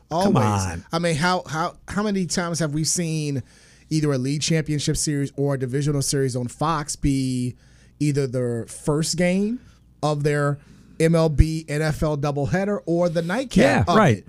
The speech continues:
Speaker 2: right.
Speaker 1: Or they've had it where you've had a doubleheader on Fox for football and then had a baseball game after
Speaker 2: Mm-hmm.
Speaker 1: that. So you can just keep it on Fox all day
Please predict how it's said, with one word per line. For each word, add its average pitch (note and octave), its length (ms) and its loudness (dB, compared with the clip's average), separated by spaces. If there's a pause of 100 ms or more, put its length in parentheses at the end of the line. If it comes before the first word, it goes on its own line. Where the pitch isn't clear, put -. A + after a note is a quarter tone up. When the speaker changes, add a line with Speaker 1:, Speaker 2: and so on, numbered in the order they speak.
Speaker 2:
right. E2+ 240 6 (180)
Speaker 1:
Or A#3+ 160 4
they've C#4+ 120 -2
had G3 220 0
it G3 80 -2
where F#3+ 100 0
you've F#3 160 4
had G3 180 2
a B3 60 -4
doubleheader D3 540 -2
on C#3+ 100 -4
Fox D3 440 -6
for C#3+ 100 -10
football E3 420 -2
and F3+ 160 -2
then G3+ 140 0
had F#3 220 2
a F#3 40 0
baseball F3 480 -2
game F3 240 -2
after B2 200 8
Speaker 2:
Mm-hmm. C3 80 6
Speaker 1:
that. E3+ 160 4
So E3 320 -2 (460)
you E3 120 2
can F3 120 2
just E3+ 180 -2
keep F#3+ 200 -2
it F3+ 60 0
on E3+ 100 -2
Fox F3 460 -4
all F3 220 0
day F3 580 0